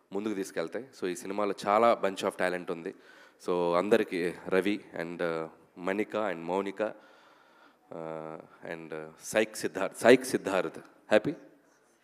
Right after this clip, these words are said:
పనిలో పని, నీ పని కూడా అయిపోయింది. So, నందు,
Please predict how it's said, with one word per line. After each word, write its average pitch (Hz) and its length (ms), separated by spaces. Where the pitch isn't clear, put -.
పనిలో 107 200
పని, 104 200
నీ 107 60
పని 107 200
కూడా 95 140
అయిపోయింది. 82 380
So, 95 140
నందు, 113 400